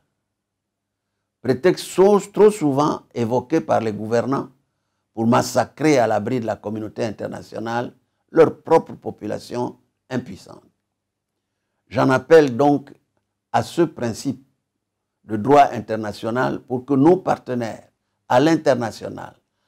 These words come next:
n'attendent pas d'abord de voir le Gabon à feu et à sang. Quand la violence aveugle s'installe, quand la guerre civile éclate,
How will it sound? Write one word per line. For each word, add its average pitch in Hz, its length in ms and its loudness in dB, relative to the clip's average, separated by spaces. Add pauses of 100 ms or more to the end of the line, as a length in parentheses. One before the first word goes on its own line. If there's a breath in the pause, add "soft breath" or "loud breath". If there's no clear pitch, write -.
(260)
n'attendent 127 800 0
pas - 380 2
d'abord 135 800 2 (240)
de 123 100 -6
voir 127 340 4
le 113 160 -4
Gabon 107 500 -2 (300)
à 117 180 2
feu - 500 -4
et 117 140 -2
à 95 80 -2
sang. - 240 -18 (840)
Quand 170 180 2
la 160 120 6
violence 151 500 4
aveugle 127 460 2
s'installe, 123 680 -2 (520)
quand 165 160 2
la 156 160 6
guerre 135 240 0
civile 123 400 -4
éclate, - 480 -4